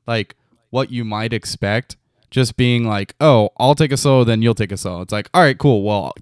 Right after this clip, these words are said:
you know, my solo ends on bar twelve of the form and your solo starts on bar one of the form." It's like, "No, no, no. Let's do this eight bar intro in between," or, you know, whatever the length is. Let's do this intro in bet-, or this, sorry,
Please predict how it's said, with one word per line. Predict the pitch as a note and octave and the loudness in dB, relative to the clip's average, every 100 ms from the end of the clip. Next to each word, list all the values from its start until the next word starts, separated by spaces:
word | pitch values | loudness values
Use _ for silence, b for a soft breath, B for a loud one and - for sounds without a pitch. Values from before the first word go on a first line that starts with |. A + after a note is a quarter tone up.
| - | -10
you | A#2+ B2 | 0 4
know, | A2+ | 4
my | G#2+ C3 | 4 2
solo | C3 C3+ B2+ G#2+ | 2 4 4 2
ends | A#2 A#2 | 2 2
on | A2 G#2+ G#2 G2 b b - | 0 0 -2 -4 b b -4
bar | A2 A#2 A2+ | 0 0 0
twelve | - B2+ B2+ B2 | -2 -2 -2 -4
of | A2+ | -6
the | A#2 | -6
form | - B2 B2 G#2+ | -2 0 0 0
and | |
your | A2 A#2 | -2 -4
solo | A2+ A#2 A2 | -8 -8 -8
starts | - A2 G#2 | -6 -6 -4
on | G#2 | -4
bar | G2 G#2 G#2 | -2 0 0
one | G#2 G#2 | 0 -2
of | F2 | -4
the | |
form." | E2+ G2 F#2+ | -6 -4 -4
It's | G2 | -4
like, | A2 A#2 | -4 0
"No, | C3+ | 2
no, | C3 | 2
no. | G2+ | 0
Let's | G#2 C3 - | 0 -2 0
do | C#3 C3+ | 0 2
this | A#2+ A2 - | 0 -2 -4
eight | A#2+ F2+ | -6 -4
bar | A2 G#2+ | -4 -4
intro | A2+ C#3 - F#2+ | -2 -2 -4 -8
in | G2 | -8
between," | G2 - A2+ | -10 -8 -4
or, | G2+ G#2 C3+ | -4 -2 0
you | D#3 | 2
know, | A2 | 2
whatever | A#2 A#2 A#2 A2 G#2 b b - | 0 0 -2 -4 -6 b b -14
the | G#2+ | -12
length | A2+ A#2 G2+ | -8 -10 -10
is. | G2 F#2 | -12 -10
Let's | A2 - | -10 -4
do | B2+ A#2 | 0 0
this | G#2 | -2
intro | - B2+ - G2+ G2 | -6 -6 -4 -6 -6
in | F#2+ | -8
bet-, | F#2+ - | -12 -12
or | A2 G#2 | -8 -8
this, | G2+ G2 - b b | -8 -12 -16 b b
sorry, | - A2+ F#2+ F#2 | -8 -6 -6 -10